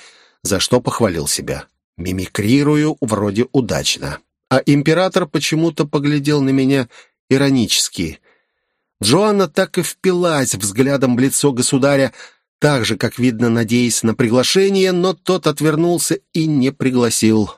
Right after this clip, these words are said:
"А не побоитесь?" — спросил он меня, выйдя на воздух. Я следовал в полушаге позади. "Некоторые паникуют, когда в корпусе трещат швы. Впрочем, что я говорю, вам не привыкать.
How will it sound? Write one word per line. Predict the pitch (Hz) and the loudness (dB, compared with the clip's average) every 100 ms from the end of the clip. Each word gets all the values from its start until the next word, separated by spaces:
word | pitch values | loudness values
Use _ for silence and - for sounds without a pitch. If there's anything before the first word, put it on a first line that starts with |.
| _ _ _ _ - | _ _ _ _ 0
"А | 123 123 120 | 2 4 4
не | 123 127 | 2 2
побоитесь?" — | 135 127 135 175 214 214 - - | 2 2 2 0 -2 -4 -6 -8
спросил | - 113 - 120 104 - | -4 -2 0 -2 -4 -2
он | 110 | -2
меня, | 101 110 135 147 - - _ - | 2 0 2 -2 -4 -12 _ -4
выйдя | 110 135 113 117 | 0 2 2 0
на | 120 | 0
воздух. | 113 98 85 92 - - _ _ _ _ | 0 -2 -4 -8 -10 -18 _ _ _ _
Я | 151 180 | 0 2
следовал | 165 170 160 160 | 0 0 0 0
в | 143 - | -2 0
полушаге | 139 123 - 127 113 | 0 2 0 0 -2
позади. | 113 104 110 98 92 82 _ _ _ | -2 0 0 0 -4 -6 _ _ _
"Некоторые | 120 139 143 147 139 143 | 2 4 2 0 0 0
паникуют, | 120 147 147 139 233 214 - - | 2 2 2 0 0 0 -2 -4
когда | - 107 104 113 | -6 -2 0 0
в | 110 | -2
корпусе | - 127 - 113 120 | 0 0 0 -2 -2
трещат | - 120 110 120 104 | 0 0 0 0 0
швы. | - - 113 104 - - _ | -2 0 0 0 -4 -16 _
Впрочем, | - - 160 - 139 113 - - _ | -6 0 0 2 0 -2 -12 -20 _
что | - - - 156 | -8 -6 -2 0
я | 139 117 | 0 0
говорю, | 107 104 101 95 85 87 | 2 2 0 0 -2 0
вам | 127 143 | 0 2
не | 127 | 0
привыкать. | 120 123 127 - 107 80 - - | 2 2 0 2 0 0 -6 -10